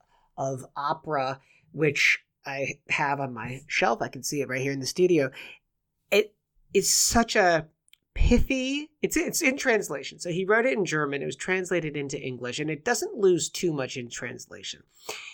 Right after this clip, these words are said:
But it really gets to the heart of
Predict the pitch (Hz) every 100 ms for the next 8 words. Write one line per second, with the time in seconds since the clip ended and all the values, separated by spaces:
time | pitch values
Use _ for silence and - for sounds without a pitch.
0 | - _ _ - 202 143 226 330 403 -
1 | 220 - - 190 160 - - 175 165 135
2 | - - _ 151 139